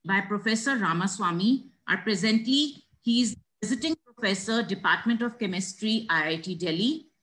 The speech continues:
He was professor at School of Physical Sciences from nineteen ninety to two thousand eighteen, and professor for Center for Computational Biology and Bioinformatics from two thousand two to two thousand eighteen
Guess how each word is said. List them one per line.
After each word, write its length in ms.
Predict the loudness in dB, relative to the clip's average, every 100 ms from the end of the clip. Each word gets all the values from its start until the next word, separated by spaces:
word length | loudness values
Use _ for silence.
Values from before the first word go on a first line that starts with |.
| _ _
He 160 | 0 2
was 100 | 0 _ _ -12
professor 600 | -4 -2 -2 -4 -4 -2 0
at 160 | 0
School 400 | -2 -4 2 2
of 160 | 2 0
Physical 440 | 0 0 0 -2
Sciences 720 | 2 2 4 2 0 0 0 -4 _ _ -2
from 200 | 2 4
nineteen 560 | 6 4 2 2 2
ninety 560 | 4 4 0 -2 -2 0
to 120 | -2
two 200 | -2 -4
thousand 440 | 0 0 2 0 0
eighteen, 500 | -4 -4 -6 -8 -8 -12 _ -2
and 160 | 0 0
professor 720 | -4 -8 -14 -10 -2 0 -2 -4 _
for 120 | -6 -4
Center 400 | 2 4 4 0 -2
for 140 | -4 2
Computational 840 | 2 2 -2 0 -2 2 2 2
Biology 640 | 2 2 0 -4 -4 -4 0 2
and 220 | 2 2
Bioinformatics 1300 | 2 2 2 2 -2 -2 -2 -2 0 -4 -4 -8 -16 _ _
from 220 | -2 0 0
two 140 | -2
thousand 520 | 2 2 4 2 2
two 300 | 0 0 2
to 160 | 0 -4
two 180 | -4 -4
thousand 420 | -2 -2 -2 -2 -2
eighteen 480 | -2 -2 -4 -4